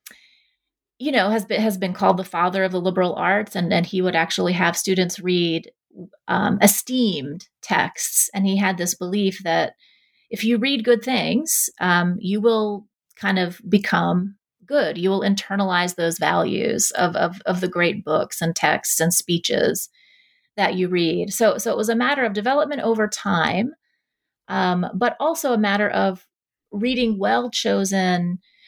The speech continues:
esteemed texts. So Isocrates insisted that he would never teach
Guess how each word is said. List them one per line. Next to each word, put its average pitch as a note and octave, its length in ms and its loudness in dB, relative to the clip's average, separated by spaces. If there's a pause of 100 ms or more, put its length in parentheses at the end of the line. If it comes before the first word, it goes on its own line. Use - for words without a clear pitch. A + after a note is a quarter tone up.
(100)
esteemed F#3 800 0 (160)
texts. - 800 -2
So F#3+ 180 2
Isocrates G3 840 0
insisted F#3+ 720 0
that F#3 140 0
he G3+ 160 0
would F#3+ 100 0
never F3 300 0
teach - 680 0